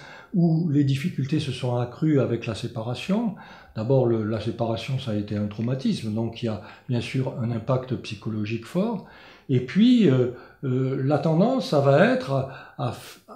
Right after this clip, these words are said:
à ce que la mère se retire des réseaux sociaux dans lesquels elle était, euh, auparavant impliquée,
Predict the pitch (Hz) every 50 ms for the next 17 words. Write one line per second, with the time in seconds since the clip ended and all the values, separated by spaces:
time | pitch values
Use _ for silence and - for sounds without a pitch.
0 | 180 160 175 190 185 - - - - 165 156 156 156 147 143 139 143 135 131 127
1 | 127 131 135 143 151 190 233 226 - - 147 135 156 180 175 175 - - 247 185
2 | 175 160 139 139 139 151 151 - 147 139 131 - - 208 214 196 170 147 131 127
3 | - 170 185 185 165 143 131 123 120 - - 165 180 185 190 180 147 131 156 -
4 | - 131 - - 131 120 123 123 139 175 185 170 139 127 - - 139 131 - -
5 | 156 190 226 - -